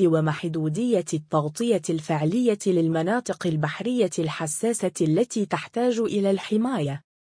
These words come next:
سبعة وأربعون مؤشرًا لقياس الأداء البيئي. يقيم مؤشر الأداء البيئي مائة وسبعة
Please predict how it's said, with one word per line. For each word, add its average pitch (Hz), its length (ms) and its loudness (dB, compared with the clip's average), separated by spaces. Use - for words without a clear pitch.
سبعة 240 520 0
وأربعون 170 920 2
مؤشرًا 220 640 -2
لقياس 170 680 0
الأداء 165 520 0
البيئي. 185 640 -2
يقيم 220 580 4
مؤشر 190 520 2
الأداء 175 520 0
البيئي 175 560 0
مائة 202 340 0
وسبعة 208 680 2